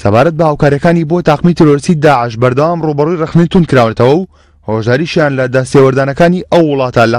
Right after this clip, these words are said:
قەیرانی سووریا کردووە. بەڵام هەمیشە ئاک پارتی هەوڵی ڕەتکردنەوەی تۆمەتەکانی داوە و درێژی بە سیاسەتی دەستێوەردان لە وڵاتانی ناوچەکە داوە و ئامرازی دەستێوەردانەکانیشی بە وتەی ساڵح موسلیم هاوسەرۆکی پێدا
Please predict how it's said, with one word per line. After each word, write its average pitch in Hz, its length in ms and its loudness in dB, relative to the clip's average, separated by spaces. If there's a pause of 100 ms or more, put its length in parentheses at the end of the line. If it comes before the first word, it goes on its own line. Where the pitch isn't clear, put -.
قەیرانی 170 400 0
سووریا 143 340 2
کردووە. 104 320 0 (480)
بەڵام 127 260 4
هەمیشە 175 340 -2
ئاک 180 180 -4
پارتی 127 440 2
هەوڵی 175 320 0
ڕەتکردنەوەی 143 560 0
تۆمەتەکانی 147 580 2
داوە 117 240 0
و 180 80 -10 (420)
درێژی 113 420 0
بە 156 140 0
سیاسەتی 156 460 0
دەستێوەردان 123 600 2
لە 120 100 -2
وڵاتانی 143 440 0
ناوچەکە 139 420 0
داوە 127 280 2
و 175 80 -10 (460)
ئامرازی 147 520 -2
دەستێوەردانەکانیشی 135 1000 0
بە 123 120 -2
وتەی 165 280 0
ساڵح 131 280 2
موسلیم 151 320 0
هاوسەرۆکی 151 560 0
پێدا 135 320 2